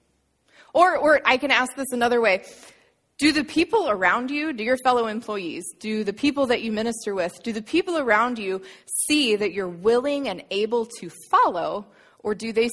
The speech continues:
see you being complaining and kind of dragging your feet sometimes? Because what you model is what you will receive. And if you want to gain influence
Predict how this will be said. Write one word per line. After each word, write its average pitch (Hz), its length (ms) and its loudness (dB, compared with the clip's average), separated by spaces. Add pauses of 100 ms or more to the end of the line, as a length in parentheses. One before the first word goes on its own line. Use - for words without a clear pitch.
see 247 160 -2
you 247 200 -4
being 208 540 -8 (840)
complaining 175 680 -10
and 165 160 -14
kind 175 200 -12
of 170 60 -16
dragging 165 340 -8
your 147 100 -16
feet - 280 -16
sometimes? - 420 -20 (1000)
Because 202 460 -6
what 196 220 -6
you 190 100 -16
model 202 680 -6 (680)
is 190 160 -8
what 170 180 -6
you 170 140 -12
will 156 160 -14
receive. - 400 -18 (880)
And 233 420 2
if 208 200 0
you 208 120 -8
want 208 320 -4 (100)
to 196 260 -8
gain 202 320 -4
influence 180 540 -12